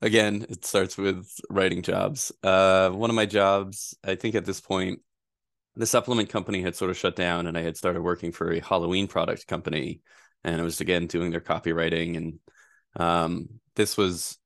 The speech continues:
sort of during the stage of transitioning to become a journalist. So I was freelancing on the side for journalism, but I was wor-, my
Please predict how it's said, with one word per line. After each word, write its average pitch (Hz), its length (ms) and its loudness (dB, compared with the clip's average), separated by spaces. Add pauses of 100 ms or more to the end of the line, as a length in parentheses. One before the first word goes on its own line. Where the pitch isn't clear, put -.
(160)
sort 104 360 4
of 90 220 2
during 95 280 0
the 90 80 -2
stage 87 460 0
of 85 320 -14
transitioning 87 640 -4
to 90 280 -4
become 82 320 -6
a 80 40 -4
journalist. 78 480 -4
So 87 160 0
I 85 40 2
was 85 140 -2
freelancing 87 480 -2
on 85 60 -4
the 85 60 -6
side 82 400 0
for 80 100 -8
journalism, 85 580 -6
but 82 120 -4
I 85 60 -2
was 82 180 -8
wor-, 90 200 -6
my 87 220 -4